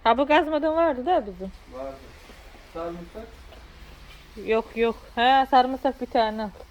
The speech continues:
Speaker 1: Öbürlerini diktiydim bahçeye. Ha, bunlar bir altmış beş. Abi öbürleri bir euro. Ha, bu da bir lira. Ha, bu nedir Erdoğan?
Speaker 2: Bakayım. O mu?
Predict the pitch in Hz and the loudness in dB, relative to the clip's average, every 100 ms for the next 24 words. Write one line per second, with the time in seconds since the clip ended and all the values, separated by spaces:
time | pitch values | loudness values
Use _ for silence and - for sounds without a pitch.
0 | - - - - - 208 220 233 226 208 | -20 -20 -20 -18 -6 -4 -2 -2 -4 -6
1 | - 254 220 208 208 208 - 254 247 190 | -8 -6 -4 0 2 2 0 -2 -2 -4
2 | 190 - - - 214 240 254 311 359 - | -8 -16 -20 0 0 2 0 2 0 -2
3 | - - - - - 277 277 233 - 190 | -20 -20 -20 -20 -4 6 6 6 2 -8
4 | - 190 180 - - - - - - - | -6 -6 -6 -8 -18 -20 -20 -20 -20 -20
5 | - - - - - - - - - - | -20 -20 -12 0 0 -2 -16 -20 -20 -20
6 | - - - - - - - - - - | -20 -20 -20 -20 -20 -20 -20 -20 -20 -20
7 | - - - - - - 208 220 247 233 | -20 -20 -20 -20 -20 0 2 6 4 4
8 | 262 247 247 277 359 - - 262 233 202 | 2 4 4 4 0 -4 -2 2 4 2
9 | 190 208 269 - - - - - - - | 2 0 -2 -8 -20 -20 -18 -18 -8 -2
10 | - 226 240 240 208 196 196 220 262 - | 0 2 2 2 0 -2 -2 -2 -4 -10
11 | - 240 277 403 403 233 220 208 190 196 | -2 0 2 4 2 2 0 0 0 0
12 | 196 - - - - - - 202 143 - | -2 -6 -18 -20 -18 -16 -16 -16 -16 -20
13 | - - - - - - - - - - | -20 -20 -20 -20 -20 -20 -20 -20 -20 -20
14 | - - 170 208 175 | -20 -16 -12 -10 -12